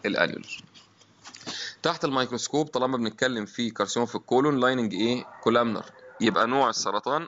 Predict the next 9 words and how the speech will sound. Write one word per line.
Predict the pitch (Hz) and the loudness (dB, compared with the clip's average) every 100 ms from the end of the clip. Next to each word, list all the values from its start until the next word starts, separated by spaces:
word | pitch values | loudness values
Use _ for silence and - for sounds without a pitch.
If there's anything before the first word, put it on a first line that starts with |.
| - | -6
أدينوكارسينوم. | 117 117 104 104 - 104 95 - _ _ - - _ | -6 -6 -6 -8 -6 -10 -10 -14 _ _ -20 -20 _
طيب | 110 104 98 - | -2 0 -2 -4
أدينوكارسينوما | 131 156 147 127 - 131 131 | -4 -4 -4 -4 -4 -4 -2
لو | 113 | -2
بتفرز | 107 139 135 139 113 | -2 -6 -4 -4 -4
ميوسين | 113 110 131 156 165 - | 0 2 2 0 -4 -6
تبقى | 113 95 | -2 0
ميوكويد | 107 101 - 120 | -2 -2 0 0
أدينوكارسينوما، | - 110 110 120 - 127 139 120 | 0 -2 -4 -6 -8 -10 -12 -12